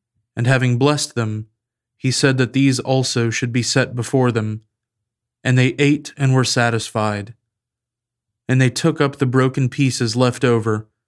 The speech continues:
seven baskets full. And there were about four thousand people, and he sent them away.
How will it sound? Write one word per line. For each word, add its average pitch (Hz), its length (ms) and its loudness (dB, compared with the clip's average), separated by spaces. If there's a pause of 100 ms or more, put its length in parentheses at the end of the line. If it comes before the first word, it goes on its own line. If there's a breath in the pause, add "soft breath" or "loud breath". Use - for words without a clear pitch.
(140)
seven 139 460 2
baskets 117 500 -2
full. 110 460 0 (1000)
And 131 100 4
there 135 140 4
were 135 140 2
about 123 340 0
four 143 320 2
thousand 123 520 -2
people, 107 540 -4 (720)
and 127 140 2
he 131 100 6
sent 135 360 0
them 123 140 0
away. 113 520 0